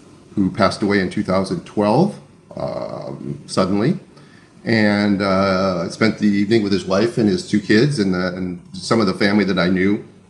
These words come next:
Didn't know a lot of people there. It was a small wedding, um, but it was celebratory. You know, we were indoors. It was South Carolina, which I really enjoyed, in Charleston. I'd never been there before. Uh, it's historical.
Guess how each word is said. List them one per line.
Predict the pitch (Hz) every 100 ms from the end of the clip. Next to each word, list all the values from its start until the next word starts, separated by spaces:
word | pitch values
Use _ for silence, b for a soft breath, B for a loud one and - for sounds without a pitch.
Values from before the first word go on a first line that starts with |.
| _ _ - - - -
Didn't | 131
know | 117
a | 104 104
lot |
of | 107
people | 123 113
there. | 113
It | 113
was | 104
a |
small | - 113 113
wedding, | 110 104 131 175 - b b b b _
um, | 107 101 98 98 98 95
but | 131 147 -
it | 113
was | 107 101 - - - _
celebratory. | - - 120 120 - 120 127 123
You | 113
know, | 90
we | 101
were | 95 92
indoors. | 110 110 113 117 117 - -
It | 95
was | 92 92
South | 101 104
Carolina, | - 110 101 104 107 110 107 - - _ - _ _
which | -
I | 90
really | 98 104
enjoyed, | 101 101 104 107
in | 95
Charleston. | - 101 104 - 113
I'd | 98 90
never | 98
been | 87 98
there | 101
before. | 101 101 208 101 101 104 -
Uh, | 90 87 85
it's | -
historical. | - - 107 117 117 120 113 113 -